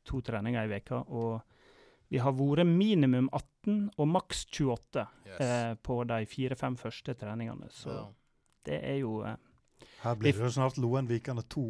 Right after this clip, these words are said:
Speaker 3: også.
Speaker 1: Ja, det var, <laughs> vi har jo faktisk spilt, eh, treningskamp, eh, internt på trening, elleve mot elleve, så vi får håpe det holder
Speaker 3: Mm.
Speaker 1: seg da. Men så ser vi jo også at, eh,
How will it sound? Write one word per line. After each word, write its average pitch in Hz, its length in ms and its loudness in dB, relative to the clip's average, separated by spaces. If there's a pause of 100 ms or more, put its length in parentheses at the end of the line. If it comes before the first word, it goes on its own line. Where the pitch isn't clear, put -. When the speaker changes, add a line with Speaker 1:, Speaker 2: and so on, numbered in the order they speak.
(140)
Speaker 3:
også. - 80 -8
Speaker 1:
Ja, 156 260 10
det 165 140 8
var, 160 260 12
<laughs> 156 960 4
vi 143 60 6
har 170 120 12
jo 160 140 10
faktisk - 480 2
spilt, - 520 0
eh, 127 720 2
treningskamp, 139 840 4
eh, 117 540 -2
internt 127 460 2
på 120 100 -2
trening, 113 400 0
elleve 117 300 0
mot 113 180 -2
elleve, 110 320 -4 (140)
så - 260 -14 (1040)
vi 123 100 0
får 120 140 0
håpe 131 280 2
det 165 100 6
holder 147 640 4
Speaker 3:
Mm. 120 60 2
Speaker 1:
seg 110 240 -2
da. 123 140 0 (340)
Men 139 160 2
så 156 140 0
ser 170 240 8
vi 160 80 6
jo 135 80 6 (140)
også 135 100 2
at, - 220 -6
eh, 113 240 -4